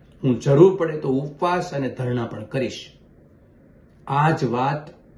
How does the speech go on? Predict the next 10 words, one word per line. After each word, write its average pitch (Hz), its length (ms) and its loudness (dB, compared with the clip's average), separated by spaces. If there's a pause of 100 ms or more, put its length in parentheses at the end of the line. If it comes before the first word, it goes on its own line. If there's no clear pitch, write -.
(240)
કોંગ્રેસ 135 480 0
પક્ષની 170 380 2
હતી - 420 -6 (300)
અને 135 100 0 (140)
આવી 151 220 2
ધમકીભરી 123 640 -2
ભાષામાં 113 580 -8 (600)
ભાજપના 180 520 2
ધારાસભ્યોને 123 720 -2
બોલવાની 113 640 -8